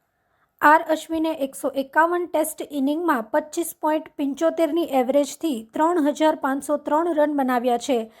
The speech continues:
આ દરમિયાન તેણે છ સદી અને ચૌદ અડધી સદી ફટકારી હતી.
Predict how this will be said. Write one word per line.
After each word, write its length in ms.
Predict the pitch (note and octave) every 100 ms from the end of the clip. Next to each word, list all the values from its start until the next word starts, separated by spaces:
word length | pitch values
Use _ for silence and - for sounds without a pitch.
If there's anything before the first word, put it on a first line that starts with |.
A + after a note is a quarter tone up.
| _ -
આ 80 | B3+
દરમિયાન 540 | A3 B3 B3+ E4 C4
તેણે 300 | A#3 C#4+ C#4
છ 200 | C#4 - C#4+ D#4+
સદી 360 | D#4+ C#4+ D#4 D#4 _ _
અને 180 | C#4+ C#4+
ચૌદ 400 | D4+ - D#4+ D#4
અડધી 420 | - - A#3 E4
સદી 280 | E4 D4 C4+
ફટકારી 600 | D4+ C4 - C4 B3+ C4
હતી. 320 | A#3+ A#3+ G#3+